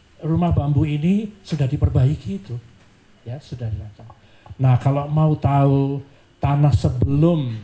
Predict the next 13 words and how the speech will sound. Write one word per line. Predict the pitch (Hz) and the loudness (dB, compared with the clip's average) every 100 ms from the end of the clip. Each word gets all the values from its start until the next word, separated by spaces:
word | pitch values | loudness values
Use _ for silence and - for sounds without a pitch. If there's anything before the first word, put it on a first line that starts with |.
| - - | -14 -4
dibangun | 127 131 127 131 | -2 0 2 2
apa-apa | 123 123 120 127 139 | 0 0 -2 -2 -4
itu | 139 185 | -4 -4
di | |
sebelah | 135 - 120 117 | -2 0 2 2
sini | 185 185 147 | 0 -2 -2
ada. | - 110 113 - _ _ _ _ _ _ | -4 -6 -8 -12 _ _ _ _ _ _
Tetangganya | - 139 143 135 123 120 127 | -6 -2 -2 0 0 0 -2
ini | 131 170 | -4 -6
masih | 170 131 143 131 - _ _ _ | -6 -6 -8 -10 -16 _ _ _
kosong, | - 151 - 135 123 135 - _ _ _ _ _ | -14 -12 -12 -14 -14 -20 -20 _ _ _ _ _
ya. | 120 165 _ _ _ - _ _ _ _ _ _ _ _ _ _ _ _ _ _ - | -20 -20 _ _ _ -20 _ _ _ _ _ _ _ _ _ _ _ _ _ _ -20
Coba | 123 123 | -20 -20